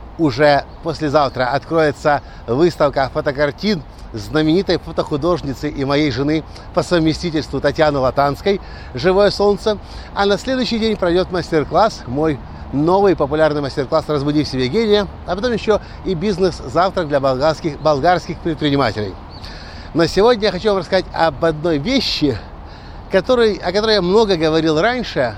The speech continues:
но до конца не осознавал всю ту глубину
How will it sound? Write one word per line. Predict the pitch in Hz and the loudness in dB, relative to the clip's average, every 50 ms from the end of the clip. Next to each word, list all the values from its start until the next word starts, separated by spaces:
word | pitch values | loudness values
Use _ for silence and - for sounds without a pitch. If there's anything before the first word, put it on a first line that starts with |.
| - - - | -10 -8 -4
но | 123 160 202 208 | 0 2 4 4
до | 208 202 | 4 2
конца | - 208 202 190 - - 233 226 | 2 0 -2 -2 0 0 2 2
не | 208 202 | 4 2
осознавал | 190 165 - - 170 151 180 208 226 226 190 | 0 0 -2 -4 -4 -2 0 0 2 0 0
всю | - - - - 233 202 | -2 -6 -8 -6 -6 -6
ту | - - 202 180 | -2 -2 -2 -2
глубину | 139 143 156 160 147 160 196 233 262 233 | -2 -2 -2 0 0 0 0 0 -2 -2